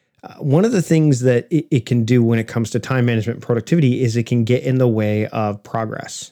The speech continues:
It is the enemy of progress, like you, you, we've talked about here, building and recovering and even maintaining. All of those are elements of progress.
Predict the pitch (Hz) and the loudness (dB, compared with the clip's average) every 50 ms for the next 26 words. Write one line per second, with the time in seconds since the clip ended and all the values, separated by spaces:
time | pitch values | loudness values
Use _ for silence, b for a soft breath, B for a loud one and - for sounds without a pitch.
0 | _ - 123 117 117 113 104 113 117 117 120 120 117 117 113 110 110 101 _ - | _ -8 -2 0 0 0 2 0 0 0 2 2 2 2 0 0 -2 -4 _ -4
1 | 131 131 123 101 92 - - - 113 113 - - - - 131 123 120 123 175 131 | -4 -4 -4 -4 -8 -10 -10 -8 -8 -8 -6 -6 -6 -2 -2 -2 -2 -2 -2 -4
2 | 117 110 - - 123 113 107 - 120 120 113 104 - 151 127 107 - 139 156 160 | -4 -4 -4 -4 -4 -4 -4 -4 -4 -6 -4 -4 -4 -4 -2 2 2 4 4 4
3 | 135 123 - 104 b b b b b b b b b b b b 135 123 117 - | 2 0 -4 -8 b b b b b b b b b b b b -2 0 0 0
4 | - 160 175 160 131 113 - - - _ _ _ _ _ - - 139 160 165 185 | 0 -2 -2 -2 -4 -8 -10 -12 -18 _ _ _ _ _ -4 0 2 4 6 6
5 | 160 135 127 117 - - 196 151 120 - - 127 139 170 180 165 151 156 147 127 | 6 4 4 2 0 -2 -2 -2 -2 -4 -4 -2 0 0 2 2 2 2 2 2
6 | 139 135 120 123 120 120 117 113 107 - - - _ - - 175 170 120 113 - | 2 -2 -2 -2 -2 -2 -2 -2 -4 -6 -12 -16 _ -2 -2 0 0 0 -2 -6
7 | - - | -6 -14